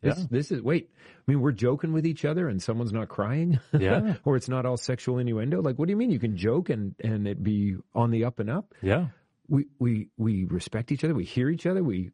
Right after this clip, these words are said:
Speaker 1: move to, wow, I don't have that at work. I don't have that in my extended family. I don't have that.
Speaker 2: Yeah.
Speaker 1: Like, it's an amazing thing. But that space where the church is takes up physical space.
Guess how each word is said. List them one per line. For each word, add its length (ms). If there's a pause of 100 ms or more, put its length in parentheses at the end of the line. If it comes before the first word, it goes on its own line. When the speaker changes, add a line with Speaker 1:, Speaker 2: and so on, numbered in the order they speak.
(160)
Speaker 1:
move 240
to, 120 (240)
wow, 260
I 160
don't 220
have 140
that 180
at 120
work. 280
I 80
don't 140
have 160
that 180
in 60
my 160
extended 640
family. 360
I 60
don't 140
have 160
that. 200 (460)
Speaker 2:
Yeah. 180
Speaker 1:
Like, 220
it's 160
an 60
amazing 500
thing. 300 (120)
But 260
that 220
space 680
where 160
the 120
church 400
is 360 (400)
takes 320
up 140 (120)
physical 440
space. 500